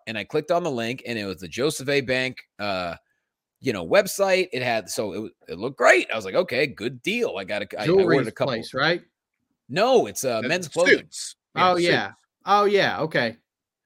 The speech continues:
Speaker 1: Yeah, but you might be right in about thirty seconds, Brent. So I ordered, you know, a couple of button-down shirts, ordered a couple of ties,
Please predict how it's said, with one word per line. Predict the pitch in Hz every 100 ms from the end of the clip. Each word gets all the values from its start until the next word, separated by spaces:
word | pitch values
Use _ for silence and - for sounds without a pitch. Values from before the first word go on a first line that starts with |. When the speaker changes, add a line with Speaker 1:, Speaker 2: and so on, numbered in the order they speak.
| _ _ -
Speaker 1:
Yeah, | 113 90 - -
but | 185 180 101 - _ _ -
you | 110 117
might | 113 139 143
be | 151
right | 135 139
in | 131
about | 104 90
thirty | 143 127
seconds, | 117 120 98 85
Brent. | 92 92 _ _ _
So | - 156 107 - _ _ _ _ _ _ _
I | 131
ordered, | 147 170 165 156
you | 170
know, | 107
a | - _
couple | - 107 98
of | 95
button-down | 143 120 107 82
shirts, | - 196 196 185 - - -
ordered | 95 92
a |
couple | 92 104 85
of | 80
ties, | - 151 160 160 160 156 147